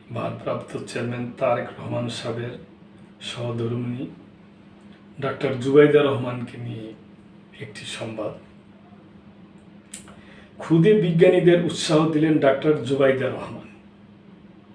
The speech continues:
দেশের তরুণ প্রজন্ম ও ক্ষুদে বিজ্ঞানীদের উৎসাহ দিয়েছেন জিয়াউর রহমান ফাউন্ডেশনের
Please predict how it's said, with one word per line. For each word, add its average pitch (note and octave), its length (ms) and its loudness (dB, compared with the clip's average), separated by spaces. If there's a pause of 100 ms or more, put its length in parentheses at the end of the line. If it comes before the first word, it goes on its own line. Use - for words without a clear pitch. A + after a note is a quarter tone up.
(1000)
দেশের D#3 440 6
তরুণ F3+ 340 2
প্রজন্ম E3 420 2
ও E3 180 2
ক্ষুদে D#3 360 0
বিজ্ঞানীদের D3+ 600 4
উৎসাহ C#3+ 440 0
দিয়েছেন C#3 400 0
জিয়াউর C#3 320 6
রহমান C3+ 540 2 (220)
ফাউন্ডেশনের C3 840 -2